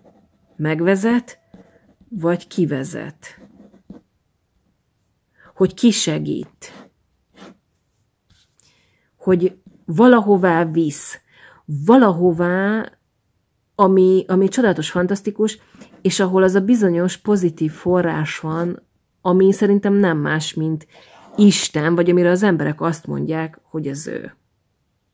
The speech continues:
Na most, amit már többször felvázoltam,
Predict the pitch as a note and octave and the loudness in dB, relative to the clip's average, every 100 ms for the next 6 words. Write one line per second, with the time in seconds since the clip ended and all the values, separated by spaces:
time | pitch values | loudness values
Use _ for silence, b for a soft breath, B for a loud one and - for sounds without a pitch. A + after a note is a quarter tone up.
0 | _ _ _ _ b b b b b b | _ _ _ _ b b b b b b
1 | b - E3 F#3 G3+ - G#3+ _ _ _ | b -4 2 4 2 -2 -16 _ _ _
2 | F3+ F#3+ G3+ - _ _ _ - F3+ F3 | 2 2 2 -4 _ _ _ -4 -2 0
3 | F3 - G3+ G3 - D#3 D#3 - _ _ | -2 -2 0 0 -2 -2 -2 -6 _ _
4 | _ - F3 D#3 D3+ C3+ C#3+ D3 D3 - | _ -8 -2 0 0 -4 -6 -8 -10 -10
5 | D3+ - | -12 -12